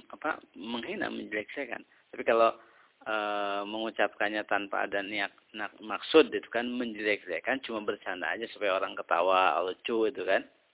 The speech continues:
Ya. Eh, itu na-, juga kekafiran. Ini yang banyak itu yang bahaya ini apa? Eh, ini ya yang apa? Eh, al-mizah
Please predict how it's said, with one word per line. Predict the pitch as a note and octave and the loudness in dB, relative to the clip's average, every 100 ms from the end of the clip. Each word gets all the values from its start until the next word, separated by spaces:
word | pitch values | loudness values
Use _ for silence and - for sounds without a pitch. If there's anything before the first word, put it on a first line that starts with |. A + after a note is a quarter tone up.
| - _ _ _ _ _ | -20 _ _ _ _ _
Ya. | - - _ _ _ _ _ _ _ _ _ - | -20 -20 _ _ _ _ _ _ _ _ _ -12
Eh, | F2+ G2+ F#2+ E2+ E2+ | -8 -4 -4 -4 -6
itu | C3+ C#3+ | -6 -6
na-, | - - _ - | -8 -12 _ -14
juga | G#2 G#2+ A#2+ | -4 -2 -2
kekafiran. | G#2 G2+ - B2 G#2+ G#2 _ _ _ _ _ _ _ _ _ _ _ - | -6 -8 -8 -6 -6 -8 _ _ _ _ _ _ _ _ _ _ _ -10
Ini | - B2 C#3 | -2 4 4
yang | |
banyak | A#2+ G#2 G#2 G#2 | 4 2 2 -4
itu | C#3 | -2
yang | D3 A#2+ G2+ | -2 -2 -2
bahaya | G2 F#2+ | -2 0
ini | A2+ C#3+ | -2 -4
apa? | B2+ C3 - _ _ _ _ | -6 -8 -10 _ _ _ _
Eh, | A2+ G2+ F#2+ F#2+ F#2 - G#2+ | -8 -6 -4 -4 -6 -8 -8
ini | C3+ | -6
ya | A#2 A2+ G2+ | -4 -4 -6
yang | G#2 | -8
apa? | G2+ B2+ - _ _ _ - | -10 -10 -12 _ _ _ -16
Eh, | G#2+ G2+ G2+ G2+ G2 - | -10 -8 -6 -6 -8 -8
al-mizah | F#2 G2 G2 G2+ G#2 - G#2 | -8 -8 -10 -12 -10 -2 -2